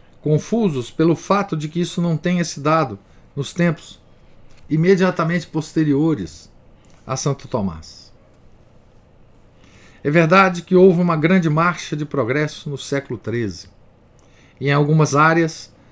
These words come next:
como as condições de vida do camponês,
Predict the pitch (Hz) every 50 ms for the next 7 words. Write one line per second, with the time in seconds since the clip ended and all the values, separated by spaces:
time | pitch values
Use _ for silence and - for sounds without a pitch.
0 | - - - - 131 135 135 - - 156 151 135 123 - - 170 170 147 147 131
1 | 107 143 175 175 151 147 139 143 - 143 131 - 123 113 117 131 147 156 151 -
2 | - -